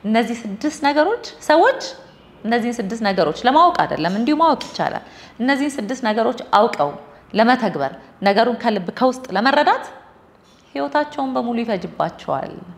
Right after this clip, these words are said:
ተብሎ ይታሰባል። እና፣ እ፣ ሳይፈጅብን፣ ሳይረዝም ጊዜው ቱ ሌት ሳይሆን፣ ሳናረጅ፣ ወይም ደግሞ ሞት ሳይቀድመን፣ ወይም ደግሞ you know የማንፈልገው ነገር ከመፈጠሩ በፊት እነዚህን ስድስት ነገሮች ማስታወስና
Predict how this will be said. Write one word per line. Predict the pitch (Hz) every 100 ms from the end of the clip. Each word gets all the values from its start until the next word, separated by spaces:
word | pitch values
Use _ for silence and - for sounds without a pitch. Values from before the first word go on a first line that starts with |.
| - -
ተብሎ | - 175 151
ይታሰባል። | 147 - 147 - 147 143 - 165
እና፣ | 185 302 - - - - - - 160
እ፣ | 165 156 151 143 143 139 - - 185 -
ሳይፈጅብን፣ | 247 269 262 170 - - - - - _ -
ሳይረዝም | 233 226 196 175 143 147
ጊዜው | 147 98 - - - - -
ቱ | -
ሌት | 247 220 220
ሳይሆን፣ | 151 147 139 156
ሳናረጅ፣ | - 226 185 147 139 - - - - - - - -
ወይም | 262 233
ደግሞ | 220 196 190 180
ሞት | 196 208
ሳይቀድመን፣ | 190 156 147 - 139 151 - -
ወይም | 285 254
ደግሞ | 208 202 190 190 185 - - -
you | - 359
know | 359 320
የማንፈልገው | 226 220 294 285 262 220 190
ነገር | 175 180
ከመፈጠሩ | 180 214 208 208 - 202
በፊት | 208 214 - -
እነዚህን | 196 190 180 190
ስድስት | 185 175 180
ነገሮች | 185 165 170 175 -
ማስታወስና | 185 - 185 185 185